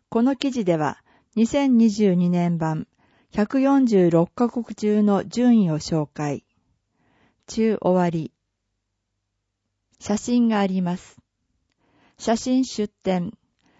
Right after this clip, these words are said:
令和四年八月十日、第二次岸田改造内閣の発足。総理の一日。首相官邸ホームページ。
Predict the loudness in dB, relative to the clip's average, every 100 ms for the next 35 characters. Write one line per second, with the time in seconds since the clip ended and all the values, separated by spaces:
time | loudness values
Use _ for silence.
0 | _ _ 2 2 4 2 0 -2 -4 -6
1 | -10 -10 -6 0 0 0 -2 -2 -2 -4
2 | -6 -6 _ _ _ _ _ 2 4 4
3 | 2 0 -2 -4 -12 -6 -2 0 0 0
4 | 2 2 4 4 2 0 -4 -4 -4 -6
5 | -8 -8 -10 -8 -10 -10 _ _ _ _
6 | _ _ -2 2 2 2 0 -2 -6 -12
7 | -12 -10 -10 -10 _ _ _ _ _ _
8 | -6 -4 2 2 2 0 0 0 0 0
9 | 0 0 0 0 -2 -2 -4 -8 -10